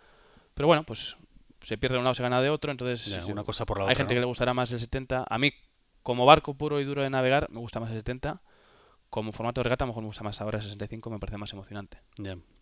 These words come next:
Speaker 2: da más juego. ¿Qué diferencia un equipo ganador del resto?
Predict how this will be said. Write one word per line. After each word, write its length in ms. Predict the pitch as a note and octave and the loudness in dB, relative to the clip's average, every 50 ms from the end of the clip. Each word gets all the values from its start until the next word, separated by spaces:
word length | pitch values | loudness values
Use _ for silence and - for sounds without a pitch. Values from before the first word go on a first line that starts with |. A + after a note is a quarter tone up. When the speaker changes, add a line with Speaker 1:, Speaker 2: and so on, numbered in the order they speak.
| _ | _
Speaker 2:
da 100 | - G2+ F#2+ | -12 -10 -10
más 120 | G2 - | -8 -8
juego. 280 | - A2 G2 F#2 F2 - - - - - - - - - - - - - _ _ _ _ _ _ _ _ _ _ _ - | -6 -4 -4 -4 -6 -8 -10 -18 -18 -18 -16 -16 -18 -18 -20 -20 -20 -20 _ _ _ _ _ _ _ _ _ _ _ -4
¿Qué 120 | - D#3 | -2 0
diferencia 480 | F3 G#3 - F#3+ F#3 F3+ E3 - E3 D3+ | 0 0 0 2 0 0 2 2 2 2
un 100 | D3 D3 | 2 0
equipo 320 | C#3+ - D3 C#3 - C3+ | 0 -2 -4 -4 -4 -2
ganador 380 | B2 B2+ A#2+ A2+ A2+ A#2+ A#2 A2+ | -2 -2 0 0 0 0 -2 -2
del 120 | A2 G2+ | -2 -4
resto? 280 | F#2+ F#2+ - - G2+ | -6 -8 -10 -12 -18